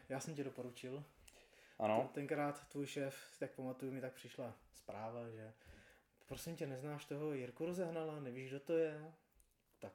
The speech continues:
Speaker 1: mě samozřejmě zajímalo, proč se ptá, protože samozřejmě jsem čekal, že ses někde jako opil a udělal nějakou škodu, že jo, v první řadě.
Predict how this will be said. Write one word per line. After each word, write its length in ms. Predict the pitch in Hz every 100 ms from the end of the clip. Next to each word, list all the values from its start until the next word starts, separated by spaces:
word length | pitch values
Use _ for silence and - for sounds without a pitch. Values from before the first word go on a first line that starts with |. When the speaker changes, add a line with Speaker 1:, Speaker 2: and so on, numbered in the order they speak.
| -
Speaker 1:
mě 100 | 117
samozřejmě 360 | 117 117 120
zajímalo, 300 | 117 113 117
proč 180 | 117 113
se 100 | 139
ptá, 280 | - 139 131
protože 160 | 123 110
samozřejmě 340 | 117 120 117
jsem 200 | 117 117
čekal, 320 | 123 120 117
že 100 | 120
ses 220 | 113 117
někde 240 | 113 113 120
jako 420 | 107 139 120 98 98
opil 420 | 127 - 131 135 123
a 40 |
udělal 240 | 117 127 123
nějakou 280 | 120 127
škodu, 300 | 127 - 135
že 80 | 98
jo, 60 | 95
v 40 |
první 260 | - 104 104
řadě. 240 | 98 98